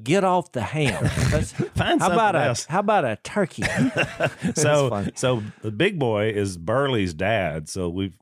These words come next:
Speaker 2: talked about Burley before on the podcast, but Big Boy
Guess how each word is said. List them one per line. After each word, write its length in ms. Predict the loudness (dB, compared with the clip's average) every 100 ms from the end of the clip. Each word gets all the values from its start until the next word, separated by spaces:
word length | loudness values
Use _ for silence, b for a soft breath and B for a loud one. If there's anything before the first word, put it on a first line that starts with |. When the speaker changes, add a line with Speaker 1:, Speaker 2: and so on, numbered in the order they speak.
| _
Speaker 2:
talked 180 | -8 -8
about 220 | -8 -10
Burley 220 | -6 -6 -6
before 260 | -8 -8
on 40 | -8
the 60 |
podcast, 460 | -8 -10 -10 -14 -14 b b b b b -16 -4
but 300 | -2 -2 _ _ -20 -20 _ -6
Big 180 | -4 -2
Boy 440 | -2 0 -2 -4